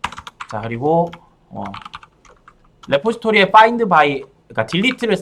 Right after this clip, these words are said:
아이디로 삭제하는 게 있어요. 그래서 요걸 삭제하시고, 자, 얘 리턴 타입 보시면,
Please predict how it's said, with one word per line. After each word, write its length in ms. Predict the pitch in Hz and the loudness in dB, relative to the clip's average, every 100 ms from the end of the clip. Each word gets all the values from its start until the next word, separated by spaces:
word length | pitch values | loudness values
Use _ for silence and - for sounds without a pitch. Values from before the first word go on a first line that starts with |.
| - | 0
아이디로 400 | 113 151 220 208 | 2 4 2 -2
삭제하는 400 | 190 - 180 170 | -4 0 0 0
게 60 | |
있어요. 260 | 101 - 101 - - | -6 -12 -16 -18 -10
그래서 160 | - 104 | -10 -8
요걸 160 | 113 | -8
삭제하시고, 840 | - - 160 123 - 156 143 - _ _ _ _ _ | -8 -6 -2 -2 -2 -4 -4 -4 _ _ _ _ _
자, 180 | _ 135 | _ 2
얘 120 | 147 | 4
리턴 320 | 208 175 208 196 | 4 2 0 2
타입 220 | 196 185 | 0 0
보시면, 600 | 147 139 147 180 208 | -6 -2 4 4 2